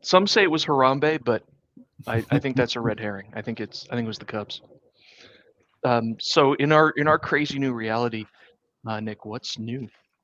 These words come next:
Speaker 2: Uh, let's see. Just cranking in everything out over at Galaxy's Edge. Started a new, uh, imprint, uh, publishing imprint where we're publishing other authors in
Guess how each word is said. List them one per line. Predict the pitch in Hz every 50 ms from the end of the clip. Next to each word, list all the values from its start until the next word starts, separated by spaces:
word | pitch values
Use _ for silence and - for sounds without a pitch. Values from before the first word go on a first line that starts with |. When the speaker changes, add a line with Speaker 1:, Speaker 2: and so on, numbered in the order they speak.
| _ _ _ _ - - - - - - - - _ -
Speaker 2:
Uh, | 160 170 175 175 175 -
let's | 165 185 - -
see. | 254 160 120
Just | 123 - 180 - -
cranking | - - 185 170 - 190
in | 180 160 147
everything | - 123 131 139 131 - 147 131 110
out | 107 107 123 139 131
over | 120 107 113
at | 117 107
Galaxy's | 110 107 104 107 110 - - 123 110 104
Edge. | 107 92 92 104 110 -
Started | - - 120 110 107 113 110 110 -
a | 107 110 107
new, | 101 101 104 107 110 113 110 110 110 110 -
uh, | - 101 98 98 95 92 95 95 - - -
imprint, | 117 120 117 - - 110 104 120 - - - _ _ _ _ _ _ _ _ _ _ _ _ -
uh, | 113 110 110 104 98
publishing | - - 135 127 143 - - 123 110
imprint | 104 98 98 - - 107 98 104 95
where | 104 110 107
we're | 104 104 101
publishing | 101 107 101 98 110 104 - 107 98
other | 95 98 98 101 90 92
authors | 92 92 95 92 - 104 95 92 95 92 - - _
in | 117 110 104 104 101 95 98